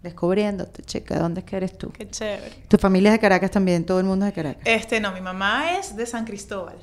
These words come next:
Speaker 1: Ah, ¿viste?
Speaker 2: Sí, sí. Y este, mi papá es de La Victoria.
Speaker 1: Mm, ok.
Speaker 2: Y ya luego ellos se, se conocieron en Caracas.
Speaker 1: Muy bien.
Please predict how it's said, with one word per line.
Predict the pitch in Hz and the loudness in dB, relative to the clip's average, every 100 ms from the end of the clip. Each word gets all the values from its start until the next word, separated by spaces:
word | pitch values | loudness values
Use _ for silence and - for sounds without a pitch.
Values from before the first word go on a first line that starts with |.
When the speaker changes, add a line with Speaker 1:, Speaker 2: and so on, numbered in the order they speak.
| - | -4
Speaker 1:
Ah, | 180 196 214 233 269 285 294 302 294 285 247 214 190 185 175 170 160 156 | 0 4 4 4 4 4 4 4 4 4 4 2 2 2 4 4 4 2
¿viste? | 202 240 - 165 139 113 | 2 0 2 2 4 0
Speaker 2:
Sí, | |
sí. | - - - - | -6 -14 -18 -14
Y | 226 226 | -6 -4
este, | 220 202 - 214 208 | -4 -6 -8 -6 -6
mi | 214 | -6
papá | 208 208 208 220 226 277 - | -6 -6 2 2 4 0 -4
es | 220 202 214 | -6 -6 -6
de | 202 | -4
La | 196 | -2
Victoria. | 185 185 - 196 - 180 - - | -4 -8 -12 -12 -12 -16 -20 -8
Speaker 1:
Mm, | 165 165 160 160 | -2 0 0 0
ok. | 143 - - - - - - | 0 -2 -8 -10 -16 -20 -12
Speaker 2:
Y | 208 196 175 | -8 -8 -8
ya | 170 | -8
luego | 190 196 | -8 -8
ellos | 208 196 | -8 -6
se, | - 190 - | -8 -8 -12
se | - | -12
conocieron | - 185 196 196 | -10 -8 -8 -8
en | 190 | -8
Caracas. | - - - - - - - - - - | -12 -14 -18 -20 -20 -20 -20 -20 -20 -6
Speaker 1:
Muy | 160 151 | 2 4
bien. | 131 98 | 4 0